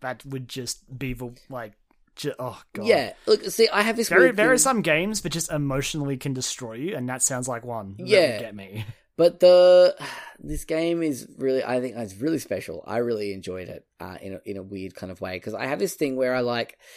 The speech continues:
Speaker 2: I like to go see movies where I know it's gonna make me cry, or I know it's go-,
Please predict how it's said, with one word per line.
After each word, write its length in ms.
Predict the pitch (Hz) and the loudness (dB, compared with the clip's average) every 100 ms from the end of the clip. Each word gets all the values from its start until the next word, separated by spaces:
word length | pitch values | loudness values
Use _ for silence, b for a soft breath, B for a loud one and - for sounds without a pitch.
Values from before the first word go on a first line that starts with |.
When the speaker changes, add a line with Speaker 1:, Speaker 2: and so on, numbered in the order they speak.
| B B _ | B B _
Speaker 2:
I 80 | 135 | 0
like 240 | 135 147 | 2 0
to 80 | - | -2
go 180 | 147 139 | 0 2
see 220 | 131 135 | 2 2
movies 340 | 120 123 123 120 | 2 -2 -2 -2
where 120 | 104 | -4
I 60 | 107 | -4
know 460 | 101 92 95 101 - | -6 -6 -4 -4 -4
it's 140 | 113 | -6
gonna 180 | - 101 | -6 -6
make 160 | 101 - | -6 -8
me 100 | 98 | -8
cry, 260 | 95 90 85 | -8 -8 -8
or 180 | 98 | -6
I 100 | 98 | -6
know 340 | 104 113 113 117 | -6 -4 -2 -2
it's 220 | 113 107 | -2 -4
go-, 80 | - | -10